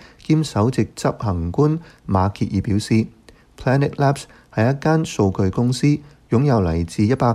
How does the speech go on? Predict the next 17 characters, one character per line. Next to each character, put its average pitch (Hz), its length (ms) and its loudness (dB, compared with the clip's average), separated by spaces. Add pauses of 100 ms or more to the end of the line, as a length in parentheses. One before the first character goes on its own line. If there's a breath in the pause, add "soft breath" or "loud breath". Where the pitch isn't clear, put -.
九 92 200 0
十 123 140 -4
個 - 180 -2
衛 95 280 0
星 135 300 0
所 113 400 0
搜 92 320 -4
集 120 100 -4
嘅 101 400 0 (300 loud breath)
大 104 220 0
量 101 400 2
全 82 340 -4
新 135 260 -2
數 113 260 -2
據 101 120 2
集 104 120 -2
合， 107 300 -2